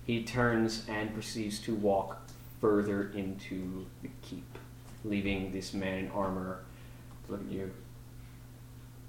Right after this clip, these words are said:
"All right. My name is General Arliss.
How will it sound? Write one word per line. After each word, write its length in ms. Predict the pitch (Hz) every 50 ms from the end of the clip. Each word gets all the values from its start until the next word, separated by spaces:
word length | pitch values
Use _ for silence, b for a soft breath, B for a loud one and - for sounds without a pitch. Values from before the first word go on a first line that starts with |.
| - - - - - - - - - - - - - - - - - - - - - - -
"All 100 | 151 160
right. 280 | 170 185 208 226 220 - - - B B B B B B B B B B B B B B B B B B B B B B B B - -
My 80 | 120
name 140 | 120 127 127
is 80 | 123 123
General 280 | 139 156 139 135 131 -
Arliss. 600 | 143 147 151 160 185 185 - - - - -